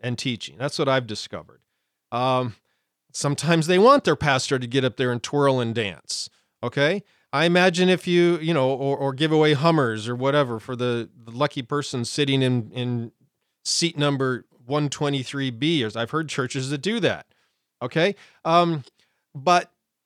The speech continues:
when people want those sorts of things, it's like children, again, going back to last week, wanting cotton candy and Twinkies instead of vegetables and, and, and chicken for their meal, okay?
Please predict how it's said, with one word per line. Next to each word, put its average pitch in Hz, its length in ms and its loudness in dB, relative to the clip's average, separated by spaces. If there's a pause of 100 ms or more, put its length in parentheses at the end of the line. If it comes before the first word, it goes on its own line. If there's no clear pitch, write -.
(280)
when 180 240 0
people 262 420 4
want 175 460 4
those 185 260 6
sorts 143 240 -2
of 123 100 -6
things, 123 320 -6
it's 202 200 -6
like 262 180 2
children, 165 540 2
again, 170 500 2 (340)
going 139 200 0
back 160 220 0
to 185 80 -2
last 180 360 2
week, 123 300 -4 (300)
wanting 175 540 4
cotton 170 380 2
candy 196 500 0
and 139 140 0
Twinkies 143 520 -2
instead 151 400 -2
of 151 120 -2
vegetables 151 800 0
and, 156 540 -2 (1080)
and, 147 240 -4
and 156 160 -2
chicken 135 440 -2 (360)
for 143 120 -2
their 139 160 2
meal, 107 360 -6 (300)
okay? 202 340 0